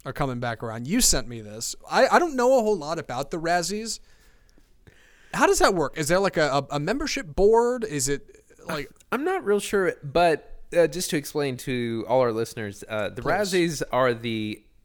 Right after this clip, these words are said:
Speaker 2: kind of the opposite of the Oscars, where the Oscars are, you know, the awards for the best, best of the best film and all the technical awards in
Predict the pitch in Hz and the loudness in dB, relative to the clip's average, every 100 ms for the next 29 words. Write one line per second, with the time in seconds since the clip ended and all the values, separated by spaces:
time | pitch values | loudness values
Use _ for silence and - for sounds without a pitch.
0 | _ - 160 143 120 - 117 123 120 117 | _ -4 -2 -2 -4 -6 0 0 -2 -6
1 | 110 104 101 92 85 - - 95 98 98 | -8 -8 -6 -6 -6 -12 -16 -12 -8 -6
2 | 104 131 131 - 117 110 - 107 104 98 | -2 0 0 -2 -6 -6 -8 -6 -4 -4
3 | 95 90 - _ - _ - _ 117 110 | -4 -8 -10 _ -20 _ -20 _ -8 -6
4 | 107 107 113 120 113 - 104 95 117 113 | -4 -4 -2 0 -2 -4 -8 -4 -4 -4
5 | - - 135 123 107 101 98 92 - - | -6 -6 -6 -4 -8 -8 -6 -8 -12 -10
6 | - 123 113 110 110 107 104 90 92 92 | -4 -2 -2 -4 -6 -10 -12 -12 -10 -10
7 | 92 165 156 147 135 123 113 113 110 107 | -6 -8 -6 -4 -2 -2 -2 -2 -2 -4
8 | - 104 98 101 | -10 -10 -8 -10